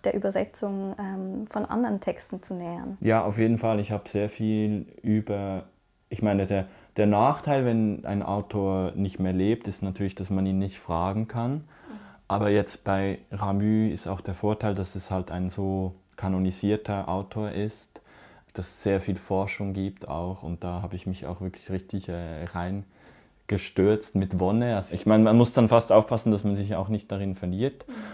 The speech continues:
Speaker 2: Aber es gab schon sehr wichtige Lektüren, die mir sehr geholfen haben, auch bei der Übersetzung.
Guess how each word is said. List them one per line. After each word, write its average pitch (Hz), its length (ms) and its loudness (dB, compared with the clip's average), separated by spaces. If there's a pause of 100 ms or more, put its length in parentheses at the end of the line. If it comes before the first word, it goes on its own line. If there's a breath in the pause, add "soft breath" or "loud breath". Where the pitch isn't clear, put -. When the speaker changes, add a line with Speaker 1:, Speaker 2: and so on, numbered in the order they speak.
(160 loud breath)
Speaker 2:
Aber 101 180 4
es 104 100 0
gab 104 180 2
schon 107 220 4
sehr 104 300 4
wichtige 101 640 -2
Lektüren, 101 580 -2
die 95 120 -4
mir 92 240 -4
sehr 95 180 -6
geholfen 92 480 -6
haben, 92 240 -6
auch 92 160 -8
bei - 180 -10
der 87 120 -6
Übersetzung. 95 580 -8